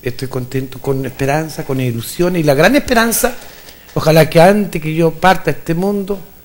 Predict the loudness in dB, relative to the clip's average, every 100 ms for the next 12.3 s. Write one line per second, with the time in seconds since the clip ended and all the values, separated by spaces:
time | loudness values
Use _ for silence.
0 | -20 -20 -10 0 2 4 4 2 -4 -2
1 | 0 0 -2 -2 -2 -4 -8 -6 -4 -4
2 | -6 -12 -14 -20 -20 -20 -16 0 4 4
3 | 4 0 -6 -18 -20 -20 -4 2 2 2
4 | 2 0 -2 -4 -2 0 0 -2 -6 -6
5 | -4 0 -2 -4 -6 -2 0 0 -2 -4
6 | -6 -8 -10 -8 -6 -6 -8 -10 -8 -6
7 | -8 -4 -2 -2 -6 -10 -6 -6 -2 -2
8 | -4 -10 -20 -14 -8 -4 -2 -2 -4 -8
9 | -10 -10 -10 -8 -8 -10 -20 -18 -6 0
10 | 2 2 0 -4 -4 -2 -2 -4 -10 -12
11 | -12 -14 -16 -20 _ _ _ _ 4 6
12 | 6 2 -4